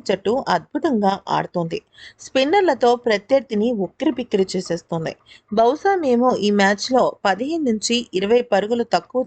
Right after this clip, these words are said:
చేశామని నాకు అనిపిస్తోంది. మేం తొలి పది ఓవర్లలో ఆడినంత చెత్త అయితే పిచ్ లేదు. ఇక చేసింగ్లో చెన్నై ఏ మాత్రం అవకాశం ఇవ్వకుండా మా పైన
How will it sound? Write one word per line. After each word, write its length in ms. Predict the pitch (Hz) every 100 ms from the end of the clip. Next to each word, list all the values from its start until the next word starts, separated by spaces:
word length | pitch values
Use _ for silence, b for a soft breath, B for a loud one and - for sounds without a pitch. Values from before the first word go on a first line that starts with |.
| 208
చేశామని 440 | 190 208 180 202
నాకు 240 | 226 175 147
అనిపిస్తోంది. 640 | 156 180 - 165 156 143 _ B B B
మేం 180 | 254 269
తొలి 260 | 262 269 370
పది 260 | 370 294
ఓవర్లలో 520 | 285 262 247 240 240 233
ఆడినంత 500 | 208 208 214 208 202
చెత్త 420 | 190 180 - - 254 220 220 -
అయితే 320 | 185 190 226 202
పిచ్ 380 | 202 202 196 -
లేదు. 320 | 196 147 147 - _ B B B
ఇక 380 | - 247 226 214 -
చేసింగ్లో 600 | 254 269 320 370 311 254 233
చెన్నై 480 | 233 - 226 247 262
ఏ 180 | 190 208
మాత్రం 420 | 226 214 214 247
అవకాశం 540 | 220 185 190 226 247 214
ఇవ్వకుండా 580 | 175 180 180 175 170 170
మా 180 | 170 170
పైన 320 | - 202